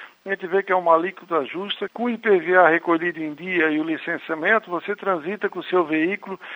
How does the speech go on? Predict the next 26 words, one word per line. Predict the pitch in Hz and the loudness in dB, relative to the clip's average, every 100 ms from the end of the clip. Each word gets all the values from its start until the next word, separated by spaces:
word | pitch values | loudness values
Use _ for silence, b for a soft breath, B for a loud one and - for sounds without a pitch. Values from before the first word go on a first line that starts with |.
| B - | B -6
de | 170 | -6
forma | - 196 175 175 | 4 4 6 2
tranquila | - 226 226 - 214 208 | 2 0 0 -6 -2 -2
por | - 180 | -4 -6
qualquer | 196 170 208 196 | -2 -2 2 2
rodovia | 180 170 160 170 180 165 - | 2 0 -2 -2 0 0 0
federal, | 180 175 165 175 180 | -4 0 4 6 6
estadual | 160 180 170 160 165 170 | 4 -2 0 4 6 4
ou | |
municipal. | 165 170 160 202 - 156 143 B B - | 0 -10 -10 -6 4 4 4 B B -2
Recolhe | 170 180 196 | 0 4 2
o | 180 | 2
seu | - 180 | -2 -2
tributo | 180 160 147 196 202 190 - B B _ | -2 -8 -6 -6 -4 -8 -8 B B _
dentro | 185 196 196 196 | 4 4 2 -10
do | 165 | -12
prazo | - 175 196 190 170 180 B B | 2 8 8 8 2 -16 B B
e | 220 220 214 - | 0 0 0 -6
fique | 214 220 208 | -10 -6 -2
tranquilo | 185 165 196 196 | -2 0 -2 -2
para | - 170 | 0 0
transitar | 170 170 151 170 160 | 2 -2 0 2 2
com | |
o | - | 2
seu | 170 | -4
veículo. | 151 135 131 - | -4 -6 -8 -14